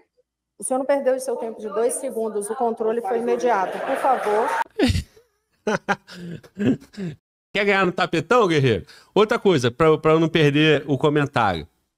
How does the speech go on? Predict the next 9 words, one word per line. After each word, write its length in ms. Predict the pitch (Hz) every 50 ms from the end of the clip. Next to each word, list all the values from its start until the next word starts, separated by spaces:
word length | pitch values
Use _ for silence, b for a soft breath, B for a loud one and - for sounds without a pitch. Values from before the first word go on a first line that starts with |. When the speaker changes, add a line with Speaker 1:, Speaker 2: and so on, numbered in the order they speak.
| _ _
Speaker 2:
Vocês 320 | - 131 156 151 - 226 226
repararam 520 | 214 214 214 214 202 175 160 160 160 165 165
uma 180 | 160 160 156
postura 480 | 156 - 156 123 - - 151 147 147 139
mais 200 | 139 151 147 131
mansa 440 | 135 143 151 156 143 - - - 110
do 140 | 107 117 110
Pablo 340 | - - 117 113 104 107 107
Marçal 540 | 101 95 - - 131 123 104 82 - _